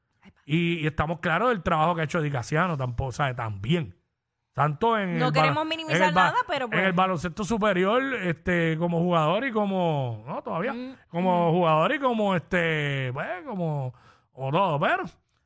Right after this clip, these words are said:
Speaker 2: vamos a ver qué termina todo esto.
Speaker 1: Ay,
Speaker 2: Este,
Speaker 1: padre.
Speaker 2: ¿qué es lo próximo?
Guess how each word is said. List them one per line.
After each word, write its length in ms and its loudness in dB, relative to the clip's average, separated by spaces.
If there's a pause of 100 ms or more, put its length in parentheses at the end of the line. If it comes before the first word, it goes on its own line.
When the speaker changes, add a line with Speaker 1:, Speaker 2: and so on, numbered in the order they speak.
(180)
Speaker 2:
vamos 220 2
a 40 4
ver 100 0
qué 120 0
termina 320 2
todo 220 2
esto. 280 -4 (440)
Speaker 1:
Ay, 140 4
Speaker 2:
Este, 40 2
Speaker 1:
padre. 540 2
Speaker 2:
¿qué 80 -2
es 40 0
lo 120 2
próximo? 600 -2